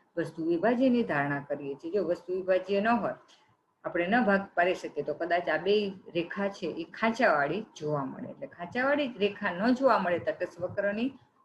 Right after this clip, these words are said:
અને કિંમત રેખાની, એટલા માટે આપણે આ ધારણા કરીએ છીએ કે બંને વસ્તુઓ વિભાજ્ય છે. ત્યાર પછી છઠ્ઠી ધારણા છે કિંમત રેખા આપેલી છે.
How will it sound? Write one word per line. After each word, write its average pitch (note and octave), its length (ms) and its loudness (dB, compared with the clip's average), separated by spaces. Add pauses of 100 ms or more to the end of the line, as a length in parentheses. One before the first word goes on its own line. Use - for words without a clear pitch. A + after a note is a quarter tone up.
અને D3 360 -8
કિંમત D4+ 280 4
રેખાની, C#3+ 440 -2 (320)
એટલા A#3+ 260 0
માટે B3+ 280 -2
આપણે - 240 -8 (280)
આ E3+ 80 2
ધારણા D3+ 400 2
કરીએ E3+ 180 -4
છીએ A#3 140 -6
કે F3+ 120 -6
બંને D#3 180 -2
વસ્તુઓ F#3+ 480 -6 (180)
વિભાજ્ય D3 640 -2
છે. - 160 -18 (760)
ત્યાર D#4 200 10
પછી D#4 200 0
છઠ્ઠી D#4 340 6
ધારણા F#3+ 360 4
છે C#3 120 -12
કિંમત G#3+ 480 0
રેખા F#3+ 440 -4 (340)
આપેલી E3 580 0
છે. - 220 -20